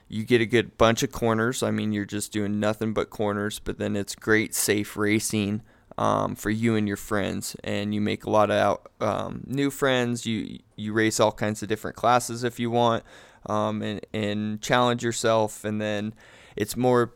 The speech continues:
just you racing yourself. And then once you catch up to somebody and then you have a s-, a good little battle and then you pass them and then you keep, keep going and try to get up to the front. And then it does get a little dusty, but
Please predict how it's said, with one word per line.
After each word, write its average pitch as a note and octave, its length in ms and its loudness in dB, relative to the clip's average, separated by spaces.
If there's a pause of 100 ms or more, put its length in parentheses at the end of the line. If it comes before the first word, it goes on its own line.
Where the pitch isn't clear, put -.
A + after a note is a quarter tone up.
(100)
just A#2+ 260 -2
you A#2+ 240 2
racing A#2 360 4
yourself. A#2 520 2
And A2 100 -2
then G#2+ 140 -2
once A2 220 -4
you A2 80 -10
catch - 300 -2
up A2 160 2
to A2 80 -10
somebody G#2+ 800 0
and G#2 200 -4
then G#2 120 -6
you G#2+ 100 -6
have G#2 160 -4
a A2 60 -16
s-, - 140 -10 (280)
a - 40 -8
good A2+ 260 -6
little G#2 200 0
battle A2 500 2
and G#2+ 100 -4
then G#2 120 -6
you G2+ 60 -6
pass A2 380 -2
them G#2+ 200 -2
and G#2 120 -6
then G#2+ 120 -6
you G#2+ 80 -8
keep, G#2 340 -8 (160)
keep - 220 -4
going G#2+ 480 2
and F#2+ 260 -8 (380)
try G#2 220 -2
to G2+ 80 -4
get A2 180 2
up G#2 160 0
to - 100 -8
the G#2+ 80 -2
front. A2+ 400 0 (140)
And G#2 180 -6
then G#2 380 -6 (680)
it - 100 -14
does E3+ 220 10
get D#3 140 4
a D3+ 40 8
little D3 200 10
dusty, C#3+ 560 4
but B2+ 360 4